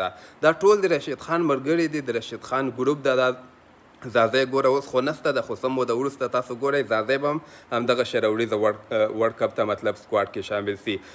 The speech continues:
نو رشید خان دا کارونه بیخي ښه نه دي. د افغانستان کر-، اه، ټیم سره، د افغانستان کرکټ سره ډېر زیاتی ده. که دا رشید خان، مطلب، د زیات داسې، مطلب، خبرونه هم راغلي دي چې دا زیاتره لوبغاړي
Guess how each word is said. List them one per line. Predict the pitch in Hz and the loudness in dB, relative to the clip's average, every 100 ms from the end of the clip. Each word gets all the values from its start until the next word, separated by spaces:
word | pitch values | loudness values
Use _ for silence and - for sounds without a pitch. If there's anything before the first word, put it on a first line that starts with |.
| - - | -14 0
نو | 113 | 2
رشید | 110 117 - | 2 -2 -4
خان | 127 127 120 | -2 0 0
دا | |
کارونه | 117 113 107 117 113 101 | 0 0 0 0 -2 -4
بیخي | 95 127 | -8 -6
ښه | 120 123 110 | -6 -4 -4
نه | 110 | -2
دي. | 110 | -2
د | 98 92 | -2 -4
افغانستان | - 95 92 113 110 - | -4 -8 -6 -6 -6 -6
کر-، | 123 - | -8 -4
اه، | 113 107 107 | -2 -2 -4
ټیم | 123 123 120 | -4 -4 0
سره، | 113 107 | 0 2
د | 104 | 0
افغانستان | 95 101 95 - 110 104 | -2 -6 -6 -4 -6 -4
کرکټ | 104 - 113 | -6 -4 -4
سره | - 107 101 | 0 0 0
ډېر | 110 110 92 | 0 -2 -2
زیاتی | 98 95 117 | -2 0 2
ده. | 117 117 120 - - - | 4 2 0 -6 -18 -4
که | 107 | 2
دا | 113 | 4
رشید | 120 113 110 104 120 | 4 2 -4 -6 -2
خان، | 120 | -2
مطلب، | 113 107 113 113 | -2 0 -2 0
د | 110 104 - - - | -4 -6 -14 -20 -12
زیات | 110 107 139 - | -2 4 4 4
داسې، | 175 127 | -4 -2
مطلب، | 120 113 120 | -2 0 -2
خبرونه | - 113 113 123 123 | 0 0 2 2 0
هم | |
راغلي | 113 104 120 120 | 0 0 0 -2
دي | 120 | -6
چې | 120 104 | -6 -4
دا | 92 - - | -4 -6 -6
زیاتره | 101 - 160 156 | -6 0 2 4
لوبغاړي | 113 98 104 113 | 2 0 0 0